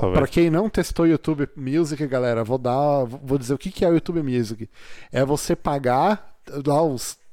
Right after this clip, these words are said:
Speaker 1: sei lá quanto que é a assinatura, acho que é uns vinte reais, pra você assistir vídeo pirata no YouTube, tá ligado?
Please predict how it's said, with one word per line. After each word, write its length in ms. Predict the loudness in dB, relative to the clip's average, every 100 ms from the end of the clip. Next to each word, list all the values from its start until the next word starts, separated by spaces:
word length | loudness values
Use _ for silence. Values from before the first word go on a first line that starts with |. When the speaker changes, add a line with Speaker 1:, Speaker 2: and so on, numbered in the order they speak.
| -16
Speaker 1:
sei 200 | -2 0
lá 120 | 0
quanto 240 | 0 -4 -4
que 80 | -6
é 20 |
a 40 | -6
assinatura, 520 | -8 -12 -6 -2 -2
acho 160 | -2
que 80 | -6
é 20 |
uns 200 | -6 -4
vinte 260 | -4 -4 -2
reais, 580 | -2 -2 0 -2 -4 -18 -20 -20 _ _ _ 0
pra 140 | 2
você 340 | 2 0 2 2
assistir 500 | 2 -4 -4 -2 0
vídeo 260 | 0 -2
pirata 680 | 0 2 4 4 2 0 0
no 80 | 2
YouTube, 420 | 0 2 0 0
tá 140 | -2 -2
ligado? 420 | 2 0 0